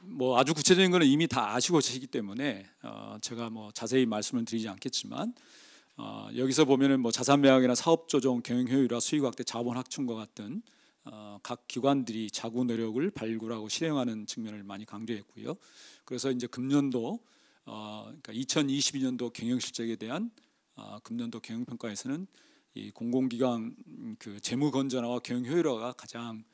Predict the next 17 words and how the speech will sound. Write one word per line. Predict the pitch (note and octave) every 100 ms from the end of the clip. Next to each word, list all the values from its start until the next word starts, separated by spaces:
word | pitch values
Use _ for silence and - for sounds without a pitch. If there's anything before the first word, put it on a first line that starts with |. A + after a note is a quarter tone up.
| _ _ _
아, | G#2+ G2+ -
중요한, | - C3+ C#3+ A#2+ A2
아, | A2+ G#2 G2+ G2
평가 | C#3 C3 A2+
요소였다고 | G#2+ A#2+ A2+ A2 G#2
보시면 | G2+ G#2+ A2 G2+ _ _ _ - -
잘 | A2
아실 | G#2+ G#2+ D3 A2
바, | G#2 A2+ _ _ -
잘 | G#2+
아신 | A2+ A2+ C3
바와 | A#2
같이 | G#2 -
그렇습니다. | - A2 - G2+ G2+ - _ _ - - - _
그다음에 | - B2 D3 D#3+
이제, | C#3+ B2+ C#3 B2 A#2
에, | - A2+ G#2+ G#2+ A2